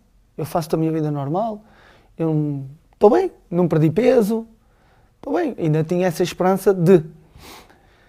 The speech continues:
E, eh, a biópsia, por norma, demora-te duas semanas, três semanas a saírem todos os resultados. Só que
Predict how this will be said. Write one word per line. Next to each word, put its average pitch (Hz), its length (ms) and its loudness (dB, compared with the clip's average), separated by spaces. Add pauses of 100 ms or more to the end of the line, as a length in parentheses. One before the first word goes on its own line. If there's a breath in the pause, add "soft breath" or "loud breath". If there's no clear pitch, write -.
(680 loud breath)
E, 180 200 6
eh, 160 340 4 (760)
a 208 100 6
biópsia, 175 640 4 (680)
por 156 180 -2
norma, 165 440 2
demora-te 165 480 -2 (300)
duas 131 260 -6
semanas, 143 400 -6
três 135 240 -6
semanas 143 340 -6
a 143 60 -6
saírem 147 320 -2
todos 135 200 -6
os 127 60 -6
resultados. 135 460 -8
Só - 280 -18
que - 40 -20